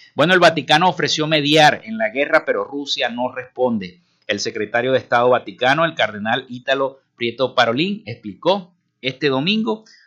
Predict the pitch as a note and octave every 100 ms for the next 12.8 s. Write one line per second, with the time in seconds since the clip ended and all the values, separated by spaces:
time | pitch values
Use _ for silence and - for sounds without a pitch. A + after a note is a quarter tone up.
0 | _ C3+ C#3+ D#3+ D3 C3+ C3 D3+ - D3+
1 | D#3 A2+ A2 G2+ - B2+ D#3 D3 C3 -
2 | A3+ A#3+ A3 D#3 - D#3+ A#2+ F#2 - _
3 | _ C3+ D3+ D3+ A#2+ A#2+ B2+ C3 B2 G#2
4 | G2+ A2+ - B2+ C3 B2 - G#2 A2+ A#2
5 | - A2+ G#2+ - A#2 A#2 G2+ - _ _
6 | F#2+ G2+ G#2 G2+ - A2+ A#2+ A2+ C#3+ C#3+
7 | - C3+ C3 _ - _ _ B2 A#2 B2
8 | A#2 B2+ A#2 - F3+ F#3+ - - - A#2+
9 | A2 A2 A2 G#2+ A2+ C3 - A#2+ G#2+ F#2+
10 | F#2+ G2 C3 C3 C3+ A2 - A#2+ B2 B2
11 | - G#2+ G2+ A2+ A2+ - - C#3 C3+ A#2+
12 | - A2+ G#2 A#2+ A#2+ G#2+ B2+ A#2+